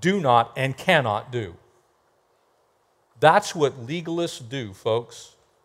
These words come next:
That's what legalists do. They put burdens on other people. They hold up standards that no one can keep, themselves included, and then they go, "Well, see, I'm better than you."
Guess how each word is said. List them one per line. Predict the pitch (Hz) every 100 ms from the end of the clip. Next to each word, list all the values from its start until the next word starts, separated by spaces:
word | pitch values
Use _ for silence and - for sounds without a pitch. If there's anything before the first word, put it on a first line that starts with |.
| _ _ _ _ _ _ _ _ _ _
That's | 147 202 -
what | 208 175
legalists | 147 165 208 170 165 160 151
do. | 196 147 98
They | 127
put | 123 147 107
burdens | 160 214 247 196
on | 214 202
other | 202 214
people. | - 147 123 135
They | 139 143
hold | 160 180
up | 180
standards | - 175 175 180 175
that | 160
no | 131 156
one | 185 202
can | 208 208
keep, | - 143 147 -
themselves | 127 127 - 165 190 170
included, | 202 - 143 120 123 123 _ - -
and | 151 151
then | 160
they | 143
go, | 139
"Well, | 131 123
see, | - 208 175
I'm | - 165 180 131
better | 170 220 240
than | 160 139 117
you." | 107 95